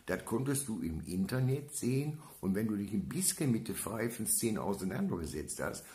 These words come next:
und hast mal nur Äugelskes so ein bisschen kreisen lassen und die Grütze ein bisschen umgerührt, dann konntest du darauf kommen, dass Bruyère knapp werden könnte.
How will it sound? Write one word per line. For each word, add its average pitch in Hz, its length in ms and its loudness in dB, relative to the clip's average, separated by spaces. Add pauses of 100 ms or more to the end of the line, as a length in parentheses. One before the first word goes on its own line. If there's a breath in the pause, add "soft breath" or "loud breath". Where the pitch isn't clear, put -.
(160 loud breath)
und 101 140 4
hast 135 200 4
mal 101 160 4
nur 98 140 4
Äugelskes 120 580 2
so 98 80 0
ein 92 100 0
bisschen 80 320 -2
kreisen 78 420 -2
lassen 69 400 -4 (200 loud breath)
und 113 140 4
die 101 120 2
Grütze 110 420 2
ein 98 120 4
bisschen 87 320 0
umgerührt, 78 760 -4 (360 loud breath)
dann 71 120 -4
konntest 101 380 2
du 127 80 2
darauf 87 480 0
kommen, 87 440 -2 (200 loud breath)
dass 87 200 -4
Bruyère 78 560 0 (300 loud breath)
knapp 85 440 -2
werden 65 340 -6
könnte. 78 460 -4